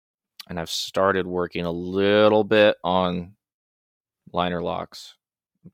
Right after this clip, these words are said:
I'm kinda torn between liner locks and frame locks, but, uh, yeah, I'm trying to find a milling machine. I haven't found one that I want yet. So, anyways, Ryan, what have you been up to?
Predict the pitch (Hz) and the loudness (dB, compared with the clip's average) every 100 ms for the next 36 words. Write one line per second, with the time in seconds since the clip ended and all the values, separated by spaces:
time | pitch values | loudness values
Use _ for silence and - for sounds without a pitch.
0 | _ _ - - 147 175 - 143 123 123 | _ _ -20 -8 -4 -4 -2 -2 -2 -6
1 | 123 110 113 117 117 117 113 98 - 98 | -6 -2 -2 0 2 2 2 -4 -8 -6
2 | 98 95 98 110 - - _ - - _ | -4 -2 -2 -2 -10 -20 _ -20 -20 _
3 | _ _ _ - 98 95 - - 92 92 | _ _ _ 0 2 2 -2 0 2 4
4 | 92 92 90 90 90 _ _ _ _ _ | 4 4 4 0 -4 _ _ _ _ _
5 | _ - 90 87 87 87 104 98 - 135 | _ -6 -2 0 0 -4 -10 -8 -4 -4
6 | 127 - 95 90 90 87 90 90 - 90 | -4 -2 -2 -2 -4 -4 -4 -6 -6 -8
7 | 90 87 - _ _ _ _ _ _ _ | -8 -10 -14 _ _ _ _ _ _ _
8 | _ _ _ _ _ _ 101 101 - 90 | _ _ _ _ _ _ -4 -2 0 0
9 | 90 90 87 85 87 76 85 82 - _ | 0 0 0 0 -2 -2 -4 -4 -8 _
10 | _ _ _ _ _ _ _ - 82 85 | _ _ _ _ _ _ _ -16 -16 -16
11 | - 104 90 87 - - - - 208 180 | -12 -8 -8 -10 -14 -20 -14 0 2 2
12 | 101 139 160 147 117 - 95 | 0 -2 0 0 0 -2 -6